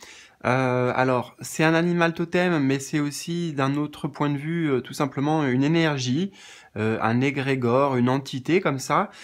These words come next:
qui, euh, qui t'accompagne en ce moment, euh, euh, et qui va te transmettre, euh, aujourd'hui, bah, grâce à cette guidance,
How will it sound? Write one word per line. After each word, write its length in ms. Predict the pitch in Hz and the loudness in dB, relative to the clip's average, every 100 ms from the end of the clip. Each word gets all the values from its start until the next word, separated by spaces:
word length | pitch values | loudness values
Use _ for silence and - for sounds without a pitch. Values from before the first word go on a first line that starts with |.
| - - _ | -20 -20 _
qui, 360 | - 175 180 175 | -6 -2 0 2
euh, 360 | 139 131 123 80 | 4 2 0 -2
qui 140 | - | -4
t'accompagne 720 | 151 196 190 156 120 160 131 107 - _ _ _ _ _ - - | 0 0 0 0 2 2 0 -4 -10 _ _ _ _ _ -20 -6
en 100 | 143 | -4
ce 140 | 147 165 | -2 0
moment, 600 | 143 131 160 180 180 170 | 2 0 0 0 0 0
euh, 260 | 139 127 127 - - - | 2 0 -4 -14 -20 -8
euh, 180 | 113 113 131 | -4 -2 -2
et 80 | |
qui 160 | 127 165 | -2 0
va 180 | 143 147 | 0 0
te 120 | 143 | -2
transmettre, 800 | 147 - 143 - 160 160 160 - | -6 -4 -4 -2 -4 -4 -6 -4
euh, 460 | 120 113 107 104 101 | -2 0 -2 -4 -4
aujourd'hui, 540 | - 147 147 139 156 135 | -2 -2 -4 -6 -6 -4
bah, 220 | 110 101 | -2 -2
grâce 420 | 110 120 180 180 | -4 -4 -4 -4
à 80 | 139 | -6
cette 300 | 135 127 117 | -4 -6 -4
guidance, 680 | 110 127 160 127 147 175 | -6 -4 -2 0 0 -4